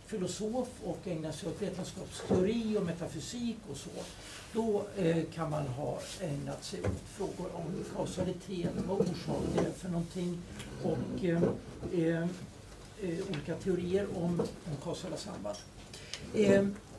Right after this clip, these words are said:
<clears throat> jag gav ut den här boken då, eh, eh, i, eh, november, eh, på Fri Tanke förlag, Gud och andra orsaker.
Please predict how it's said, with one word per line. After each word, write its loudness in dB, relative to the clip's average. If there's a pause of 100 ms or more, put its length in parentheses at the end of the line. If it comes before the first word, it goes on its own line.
<clears throat> 12
jag 10
gav 6
ut 4
den 2
här 4
boken 0
då, 6 (100)
eh, 4 (680)
eh, 2
i, -2 (160)
eh, -4
november, 4 (480)
eh, -2
på -4
Fri -4
Tanke -4
förlag, 2
Gud 2
och -2
andra 2
orsaker. 0